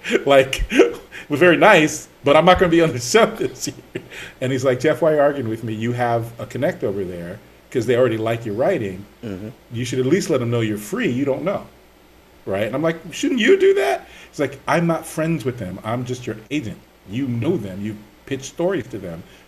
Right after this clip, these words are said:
Speaker 1: They, you, they gave you the number to call if you ever wanted.
Speaker 2: Mm-hmm.
Speaker 1: See what happens." Right? And I was like, "All right, that's fair." So I did. Um, and that's such a long story. That's like a whole podcast, how that all worked out.
Speaker 2: <laughs>
Speaker 1: But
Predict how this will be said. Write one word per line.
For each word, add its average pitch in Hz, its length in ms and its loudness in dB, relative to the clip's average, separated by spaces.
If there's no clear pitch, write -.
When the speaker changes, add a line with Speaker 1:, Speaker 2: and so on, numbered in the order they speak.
Speaker 1:
They, 113 280 -2
you, 113 240 -4
they 131 140 0
gave 127 300 2
you 135 120 -2
the 117 80 -4
number 117 260 -2
to 104 80 -6
call 139 380 0
if 98 80 -12
you 107 120 -4
ever 104 140 -4
wanted. 120 360 -4
Speaker 2:
Mm-hmm. 113 220 -12
Speaker 1:
See - 180 -10
what 120 120 -2
happens." - 480 -8
Right? 95 320 -6
And 110 80 -12
I 110 60 -4
was 117 100 -2
like, - 160 2
"All 202 80 0
right, 233 180 0
that's 233 160 -6
fair." 123 280 -2
So 190 200 2
I 180 80 2
did. 110 360 -2
Um, 107 460 0
and 107 540 -4
that's 127 220 2
such - 300 -4
a 127 40 -2
long 107 220 -2
story. 104 220 -4
That's 113 180 -2
like 107 120 -2
a 104 60 -2
whole 101 140 -4
podcast, 98 520 -8
how 95 80 -4
that 95 200 -6
all 98 160 -4
worked - 260 -4
out. 110 220 -2
Speaker 2:
<laughs> - 220 -6
Speaker 1:
But 110 240 4